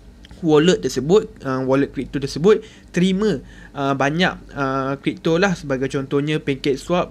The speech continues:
ah, terima juga banyak, ah, ah, Binance pun sama juga, sama dia terima banyak kripto dan juga kita ada juga Robinhood dan sebagainya. Memang agak banyak kri-, ah, wallet ni, jadi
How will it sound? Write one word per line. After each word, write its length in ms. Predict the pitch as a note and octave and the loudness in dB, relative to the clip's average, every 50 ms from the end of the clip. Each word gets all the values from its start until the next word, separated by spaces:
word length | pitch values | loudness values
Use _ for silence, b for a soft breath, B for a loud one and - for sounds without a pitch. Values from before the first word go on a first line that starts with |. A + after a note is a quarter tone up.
| - | -6
ah, 320 | C3+ C3+ C3+ C3 C3 C3+ C3+ C3+ | -6 -6 -4 -4 -4 -6 -6 -4
terima 240 | - D3 E3 F#3+ G3+ | -2 -2 0 0 0
juga 240 | F3+ D3 D3 D#3 C#3 | -2 0 0 -2 -2
banyak, 400 | C3+ C3+ C3 C3 C3+ D#3 G3+ - B B B B B - | 0 -2 -2 -2 -2 -2 -2 -4 B B B B B -8
ah, 320 | - C3+ C3 C3+ C3+ C3 C3+ - - - | -6 -4 -2 -2 -2 -2 -4 -6 -10 -12
ah, 360 | C3 C3 C3 C3 C3 C3 C3 C3 | -8 -6 -6 -4 -4 -4 -4 -2
Binance 400 | C3 C3 C#3 D3+ E3+ E3+ E3+ - | 0 0 0 0 0 -2 -2 -2
pun 160 | G3 G3 F#3 | -2 -2 -2
sama 240 | - D3 C3 C3 B2+ | -4 -4 -4 -4 -4
juga, 400 | B2 B2+ C#3 D#3+ F#3 - - - | -4 -2 -2 0 0 -2 -4 -6
sama 400 | C#3 - C3+ C#3 C#3 D3+ E3 D#3+ | -6 -6 -6 -4 -2 -4 -4 -2
dia 560 | C#3 C3+ C3+ C3 C3 C3 C3 C3 C3 C3+ C#3 C#3 - | 0 0 0 2 2 0 0 0 0 -2 -4 -6 -6
terima 400 | - E3+ F3 F#3+ G#3+ G3+ C#3+ B2+ | -4 -2 -2 0 0 -2 -2 -2
banyak 280 | B2+ B2+ C#3 C#3 A#2 A#2 | -4 -4 -4 -6 -6 -8
kripto 480 | - C3 A2+ - - D#3 F#3+ A#3+ - B B B B B B B B - | -8 -10 -10 -4 0 0 0 0 0 B B B B B B B B -4
dan 160 | C#3 C#3 C#3 | -2 -2 0
juga 240 | C#3 C#3 D3 E3+ E3 | 0 0 0 0 -2
kita 400 | E3 E3+ D3+ - G3 E3 D3+ D3 | -2 -4 -6 -4 -2 -2 -2 -2
ada 80 | D3+ D#3 | -2 -2
juga 320 | D3 D#3 D3 D#3+ D#3 C3 | -2 -2 -2 0 -2 0
Robinhood 640 | D3 C3+ C3+ C#3 C#3 C#3 C#3+ - F3 E3 D#3+ C#3+ G2+ | 0 -2 -2 -2 -2 -4 -2 -2 0 0 2 0 -2
dan 160 | B2 C#3 C#3 | -4 -8 -8
sebagainya. 480 | D3 C#3 C#3 C#3 B2+ D3 C#3+ D3+ D3+ D3+ | -6 -6 -6 -4 -4 -4 -4 -4 -4 -6
Memang 260 | D3 D3 E3 F3 F3 | -4 -4 -2 -2 -2
agak 140 | D#3 B2+ F#2+ | -4 -4 -4
banyak 300 | A2+ B2+ B2+ D3 F3+ C#3 | -4 -4 -4 -4 -6 -6
kri-, 240 | - - C3+ B2 - | -6 -8 -8 -8 -8
ah, 300 | - C3 C#3 C3+ C3 C3 | -8 -10 -8 -6 -4 -2
wallet 400 | C3 C3+ C#3 C#3+ D3 D3+ C3+ G2 | 0 2 2 2 2 0 -2 -2
ni, 160 | C3+ D3 E3+ F3 | -2 -2 -2 0
jadi 540 | D3 C#3+ C#3 D#3 D#3+ D#3 D3+ D3+ C#3 - | 0 0 0 0 0 0 0 -2 -2 -6